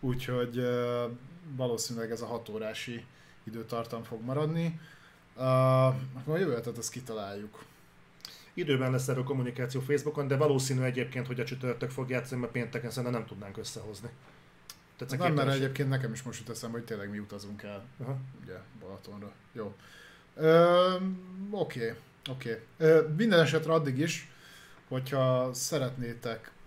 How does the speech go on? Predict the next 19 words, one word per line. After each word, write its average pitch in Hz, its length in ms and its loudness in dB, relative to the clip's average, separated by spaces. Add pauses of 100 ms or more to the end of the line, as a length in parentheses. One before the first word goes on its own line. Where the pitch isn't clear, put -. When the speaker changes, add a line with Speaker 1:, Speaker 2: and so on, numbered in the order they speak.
Speaker 1:
mondjuk 113 240 -10
ezekről 113 340 -6
a 107 40 -6
dolgokról 113 500 -8
beszélgetni, 123 540 -2
akár 117 240 -6
élőben 110 440 -4
velünk, 175 360 -2 (460)
akkor 170 300 -4
gyertek 123 400 -6
holnap, 110 400 -6 (320)
O 101 100 -12
V 101 60 -10 (180)
S. - 220 -8 (140)
Speaker 2:
Igen, 135 520 -4
Balázs 135 300 4
is 135 100 -2
ott 147 140 0
lesz, 214 360 -2